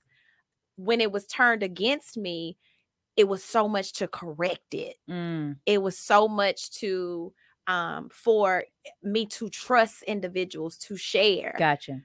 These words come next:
Speaker 1: Because now I don't know if you calling me because you wanna know what happened, you wanna get the real story on what happened or whatever. So going
Speaker 2: Yeah.
Speaker 1: through all of those things,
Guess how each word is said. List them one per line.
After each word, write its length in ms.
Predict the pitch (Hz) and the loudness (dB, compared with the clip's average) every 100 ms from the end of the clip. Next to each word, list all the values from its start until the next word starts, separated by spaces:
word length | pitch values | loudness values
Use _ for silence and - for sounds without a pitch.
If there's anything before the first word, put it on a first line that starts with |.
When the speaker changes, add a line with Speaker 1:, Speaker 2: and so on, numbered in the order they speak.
| _ | _
Speaker 1:
Because 340 | 233 214 247 202 | -2 0 0 0
now 640 | 202 247 277 214 185 180 - - | 4 6 8 6 4 -2 -8 4
I 100 | 202 | 6
don't 160 | 277 247 | 6 6
know 140 | 196 | 2
if 100 | 196 | 0
you 80 | 196 | -6
calling 460 | - 214 196 190 202 | 0 4 6 4 -2
me 120 | 196 | -2
because 380 | 190 196 190 175 | -2 -2 -2 -2
you 100 | 202 | -2
wanna 280 | 196 185 | -2 -2
know 200 | 180 185 | 2 4
what 200 | 196 208 | 4 2
happened, 440 | 202 208 220 220 214 | 2 2 2 0 -2
you 140 | 196 | -2
wanna 220 | 190 185 | -2 -2
get 180 | 180 185 | 0 -2
the 80 | 180 | -2
real 300 | 165 214 220 | 0 2 2
story 520 | 214 - 214 220 220 | 0 0 4 4 4
on 160 | 214 208 | 4 4
what 160 | 208 | 2
happened 360 | 214 220 214 214 | 4 2 2 -2
or 60 | 208 | 2
whatever. 360 | 285 330 214 | 4 4 2
So 220 | 190 214 | 0 0
going 300 | 202 233 277 | 2 4 4
Speaker 2:
Yeah. 40 | 151 | 4
Speaker 1:
through 140 | 262 | 2
all 220 | - 233 | 4 4
of 60 | 233 | 4
those 200 | 233 240 | 2 2
things, 400 | 240 240 240 | -2 -2 -2